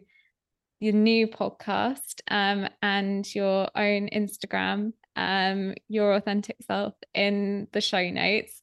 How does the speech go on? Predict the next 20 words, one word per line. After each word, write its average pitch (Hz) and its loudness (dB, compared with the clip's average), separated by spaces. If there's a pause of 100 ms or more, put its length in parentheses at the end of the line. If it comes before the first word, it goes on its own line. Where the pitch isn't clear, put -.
Um, 196 0 (280)
and 202 -2 (240)
I'd 202 -4
just 220 -4
like - -2
to - -8
ask 202 -2
you 175 -2
the 190 0 (100)
final 277 2
question, 208 -4
which - -12
I 202 -4
ask 202 -8 (340)
all 285 0
the 233 -2
guests 196 -8 (440)
on 208 -2
the 208 -6
show. 202 -2